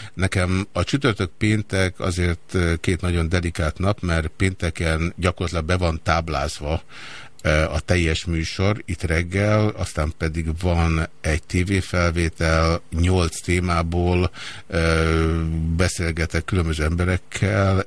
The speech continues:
és én azok közé tartozom, akik egyelőre próbálnak úgy felkészülni, hogy miközben mindenkinek van véleménye, azért valamennyire a tényalap is meglegyen, és ez gyakorlatilag kiüt engem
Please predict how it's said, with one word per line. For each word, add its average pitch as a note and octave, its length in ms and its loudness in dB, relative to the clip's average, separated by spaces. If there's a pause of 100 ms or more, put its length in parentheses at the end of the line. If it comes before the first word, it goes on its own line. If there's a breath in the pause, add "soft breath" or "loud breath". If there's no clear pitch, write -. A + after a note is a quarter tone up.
(140)
és E2 580 0
én F#2 140 -2
azok E2+ 240 0
közé D#2+ 240 0
tartozom, E2+ 560 0
akik - 360 -4
egyelőre E2 500 0
próbálnak D2+ 680 0
úgy F2 140 -2
felkészülni, E2 960 0
hogy D#2 640 -2 (360)
miközben E2 500 0
mindenkinek D#2+ 440 0
van D#2 180 0
véleménye, E2 520 0
azért D#2 300 -2
valamennyire D#2+ 560 0
a D#2 40 2
tényalap D#2+ 480 0
is E2 140 -4
meglegyen, F#2+ 500 0 (360 loud breath)
és - 140 -4
ez G2 120 2
gyakorlatilag F2+ 640 0
kiüt F2+ 360 0
engem D#2+ 540 0